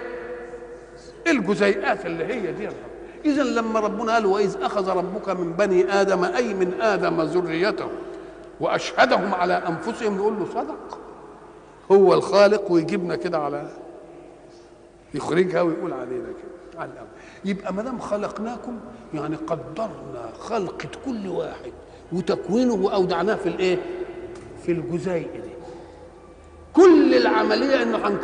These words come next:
هيكبر. الجزيء يجي من الأب، والأب من الجد، ومش عارف إيه، وبعدين إيه؟ وبعدين يكبر. يبقى الخلق كان أولًا،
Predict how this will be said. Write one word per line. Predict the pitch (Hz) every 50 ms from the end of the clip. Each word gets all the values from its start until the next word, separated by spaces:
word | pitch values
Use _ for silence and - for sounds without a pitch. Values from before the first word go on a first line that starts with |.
| - - 170
هيكبر. | 202 202 190 170 - 143 156 160 139 135 - - - - - - - - - - - - - - - - - - - - - - - - - - - - - - - -
الجزيء | 170 185 156 165 175 180 233 220 - -
يجي | 190 208 220 190 190
من | 175 175 170
الأب، | 165 - - 214 226 226 233 233
والأب | 226 214 202 - 190 185 165 160 170
من | 170 170 165
الجد، | 160 151 147 202 240 247 208 196
ومش | 202 190 185 - 196
عارف | 208 202 208 -
إيه، | 294 294
وبعدين | 294 240 196 226 226 214
إيه؟ | 202 214 220 208 208 - - - - - - - - - - - -
وبعدين | 202 196 160 135 143 165 196 170 139
يكبر. | 151 196 - - 190 208 202 - - - - -
يبقى | 165 170 - - 175
الخلق | 165 151 - - 247 247 220 170 - 175
كان | 165 214 220 208 185
أولًا، | 180 185 180 165 160 170 160 165 165